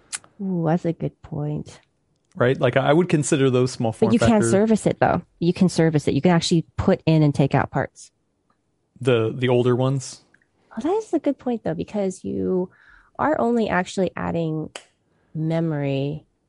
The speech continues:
Speaker 1: and storage, which you can technically do on some laptops. Ooh, this is very philosophically tricky.
Speaker 2: I mean, you can technically change storage on a console.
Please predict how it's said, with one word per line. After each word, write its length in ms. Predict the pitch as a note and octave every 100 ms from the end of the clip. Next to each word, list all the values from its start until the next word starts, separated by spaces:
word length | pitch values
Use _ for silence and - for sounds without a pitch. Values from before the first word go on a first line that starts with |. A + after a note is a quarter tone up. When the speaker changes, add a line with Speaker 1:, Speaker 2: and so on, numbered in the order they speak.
| -
Speaker 1:
and 100 | -
storage, 720 | - - E3 D#3+ D3 C#3+ -
which 200 | E3+ -
you 40 | -
can 140 | E3+
technically 540 | - C#4+ C#4 A#3 G3 E3+
do 140 | E3
on 120 | D3+
some 240 | C#3+ D#3 D3
laptops. 540 | D#3 D#3+ D3+ C#3+ -
Ooh, 80 | G#3+
this 160 | F3 -
is 140 | F3+
very 340 | D3 D3+ E3 D3+
philosophically 640 | - C#3+ - C#3 - C#3
tricky. 440 | - C#3 - C#3+ - _ _ _ -
Speaker 2:
I 60 |
mean, 140 | C3 B2+
you 100 | B2
can 140 | B2+
technically 420 | C3 C3+ C3 C3+
change 260 | B2 C#3 C3
storage 340 | - C3+ C3
on 100 | C3+
a 40 | A#2+
console. 520 | - D#3+ - A#2